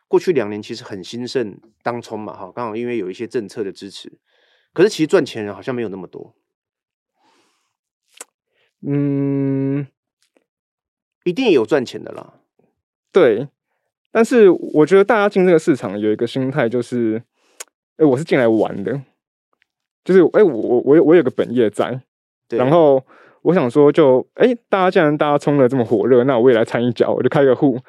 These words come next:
Speaker 2: 然后上班可能九点的时候去厕所上个厕所，坐马-，坐在马桶上，说，“哎，我这边买一下好了。”其实蛮多人是在做一件事情叫做，就是瞎买啊，就是，
Speaker 1: <laughs>
Speaker 2: 对，对我来讲啊，
Speaker 1: 嗯。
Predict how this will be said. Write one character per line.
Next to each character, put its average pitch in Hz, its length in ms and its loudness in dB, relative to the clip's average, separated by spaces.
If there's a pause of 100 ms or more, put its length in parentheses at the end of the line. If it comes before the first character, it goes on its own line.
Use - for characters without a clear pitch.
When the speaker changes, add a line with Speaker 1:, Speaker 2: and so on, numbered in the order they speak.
(260)
Speaker 2:
然 120 120 -2
后 139 60 2
上 135 180 -2
班 127 160 0
可 120 60 -4
能 110 100 -4
九 123 140 2
点 123 100 0
的 107 40 0
时 110 60 -2
候 120 60 2
去 123 80 -4
厕 135 180 2
所 107 240 2 (380)
上 - 200 -2
个 120 60 -2
厕 131 200 0
所， 117 100 -2
坐 143 180 4
马-， 139 140 -2
坐 151 160 2
在 139 60 0
马 117 120 0
桶 117 220 -2
上， 123 240 -4 (360)
说， 156 120 0
“哎， 180 100 2
我 135 180 2
这 135 60 2
边 147 80 2
买 117 160 -4
一 104 60 -8
下 110 180 -2
好 92 120 -6
了。” 135 120 -6 (280)
其 - 100 -2
实 226 80 4
蛮 170 180 0
多 185 140 6
人 147 120 2
是 151 260 -2
在 170 140 2
做 151 140 4
一 135 40 6
件 135 80 0
事 139 60 0
情 127 60 -2
叫 127 60 2
做， 127 240 2 (240)
就 143 140 -2
是 135 60 -4
瞎 123 220 -2
买 113 220 -4
啊， - 240 -14 (400)
就 160 80 0
是， 170 180 6 (420)
Speaker 1:
<laughs> - 420 -10
Speaker 2:
对， 165 140 -10
对 226 100 4
我 127 80 4
来 120 120 2
讲 123 200 -2
啊， 113 220 -4
Speaker 1:
嗯。 117 300 -8